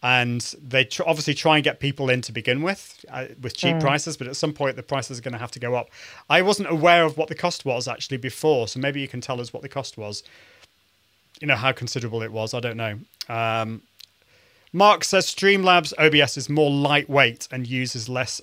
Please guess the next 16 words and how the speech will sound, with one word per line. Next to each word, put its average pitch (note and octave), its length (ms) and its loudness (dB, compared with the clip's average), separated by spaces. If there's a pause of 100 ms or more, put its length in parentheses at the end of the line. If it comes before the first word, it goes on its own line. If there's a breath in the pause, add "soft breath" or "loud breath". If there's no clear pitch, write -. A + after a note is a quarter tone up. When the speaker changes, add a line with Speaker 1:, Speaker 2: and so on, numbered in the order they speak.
(120)
Speaker 1:
processing C3 540 -4
power, G#2+ 260 -8
so - 180 -10
C A#2+ 220 -8
P A#2+ 100 -8
U, A#2 220 0 (380 loud breath)
than B2+ 160 2
normal C3 280 2
O A#2+ 120 0
B A#2+ 120 2
S A2+ 160 0
and A#2 120 -8
has B2 140 -6
some A#2 180 -6
nice A#2 260 -6
add-ons. B2+ 500 -6